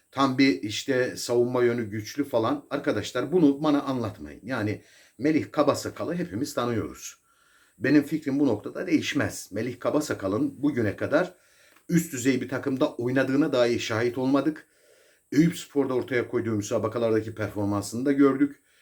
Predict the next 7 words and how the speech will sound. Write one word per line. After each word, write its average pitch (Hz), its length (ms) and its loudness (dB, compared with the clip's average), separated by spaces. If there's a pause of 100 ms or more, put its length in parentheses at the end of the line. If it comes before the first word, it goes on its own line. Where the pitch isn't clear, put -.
(260)
Yani 120 380 0
bütün 135 640 4
Türkiye'de 120 600 -2
Galatasaray, 123 580 -2
yarışacağımız, 131 640 2
yarışabileceğimiz 147 840 4
takımlar, 113 480 -4